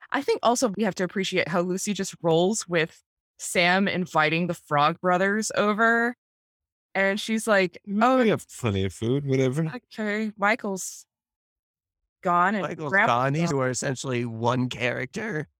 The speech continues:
Speaker 1: But if I was that mom and my son brought over those kids, I'd be like,
Speaker 2: Well, I, you know, she has
Speaker 3: Yeah, no, I
Speaker 2: one
Speaker 3: feel like
Speaker 2: other
Speaker 3: she should have been
Speaker 2: thing.
Speaker 3: excited. Then she should have seen, like,
Speaker 1: Yeah.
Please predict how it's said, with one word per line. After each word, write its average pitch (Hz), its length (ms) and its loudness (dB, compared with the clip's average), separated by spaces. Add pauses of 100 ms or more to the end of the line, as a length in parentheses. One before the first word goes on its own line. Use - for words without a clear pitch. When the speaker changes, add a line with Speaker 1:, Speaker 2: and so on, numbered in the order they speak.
(100)
Speaker 1:
But 185 120 2
if 180 80 -4
I 220 120 0
was 262 120 -4
that 202 160 2
mom 170 480 2 (240)
and 175 420 2 (100)
my 165 220 0
son 226 540 0 (640)
brought 185 240 4
over 185 240 0
those 175 200 2
kids, 190 320 0
I'd 170 140 4
be 170 140 0
like, 139 200 -2 (1400)
Speaker 2:
Well, 113 240 2 (180)
I, 123 300 2
you 175 160 2
know, 123 180 4
she 175 160 0
has 175 100 4
Speaker 3:
Yeah, 190 140 2
no, 160 120 6
I 135 160 4
Speaker 2:
one 139 80 4
Speaker 3:
feel - 80 2
like - 80 2
Speaker 2:
other 127 60 6
Speaker 3:
she 113 140 4
should 101 180 2
have 92 80 2
been 175 100 4
Speaker 2:
thing. 156 60 4
Speaker 3:
excited. 147 420 4
Then 143 120 2
she 143 140 0
should - 180 -2
have 135 120 0
seen, 139 240 0
like, 123 280 0
Speaker 1:
Yeah. 156 180 -6